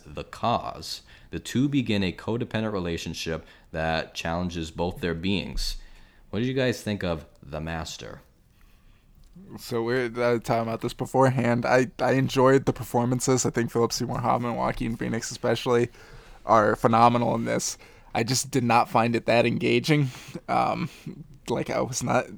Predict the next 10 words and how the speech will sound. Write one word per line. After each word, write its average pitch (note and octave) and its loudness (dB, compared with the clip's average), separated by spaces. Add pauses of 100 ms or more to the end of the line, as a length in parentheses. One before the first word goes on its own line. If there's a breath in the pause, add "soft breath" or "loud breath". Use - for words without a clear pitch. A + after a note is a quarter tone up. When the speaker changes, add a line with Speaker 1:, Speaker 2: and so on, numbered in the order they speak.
(100)
Speaker 2:
I A#2 -2
guess A#2+ 2
the A#2+ -2
story B2 2
didn't A#2 -2
really B2 0
pull B2+ -2
me A#2+ -2
in. B2+ 0 (640 soft breath)
Um, - -4